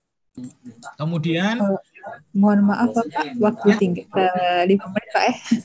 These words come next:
Speaker 1: Oke siap, oke siap.
Speaker 2: Oke, baik.
Speaker 1: Siap, Bu. Ya, rumusan masalah boleh langsung, eh,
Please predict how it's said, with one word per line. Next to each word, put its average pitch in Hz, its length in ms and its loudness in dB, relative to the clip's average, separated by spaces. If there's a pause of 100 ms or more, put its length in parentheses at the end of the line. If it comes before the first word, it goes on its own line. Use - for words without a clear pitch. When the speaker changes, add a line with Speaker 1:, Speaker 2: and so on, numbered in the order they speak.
(160)
Speaker 1:
Oke 190 160 -2
siap, 160 220 -4 (100)
oke 135 160 -10
siap. - 240 -2 (320)
Speaker 2:
Oke, - 160 -10
baik. 180 240 -8
Speaker 1:
Siap, 165 160 -4
Bu. 151 60 -6 (340)
Ya, 139 160 -10
rumusan 190 320 0
masalah 202 720 0
boleh 165 320 0
langsung, 196 640 -4
eh, 151 380 -4